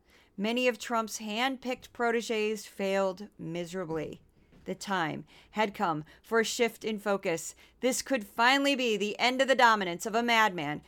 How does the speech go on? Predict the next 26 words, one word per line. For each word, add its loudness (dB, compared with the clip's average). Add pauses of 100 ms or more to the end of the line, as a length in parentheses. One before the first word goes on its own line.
(160)
who -4
lost 4
the -4
popular 2
vote 0
twice, -2 (220)
was -4
impeached -6
twice, -4 (240)
cost 0
his -6
party -2
the 2
House, -2 (220)
the -2
Senate, -4 (120)
and 4
the 2
presidency, -2 (220)
fomented -2
a 2
riot 8
on 6
our 4
nation's -6
capital, -2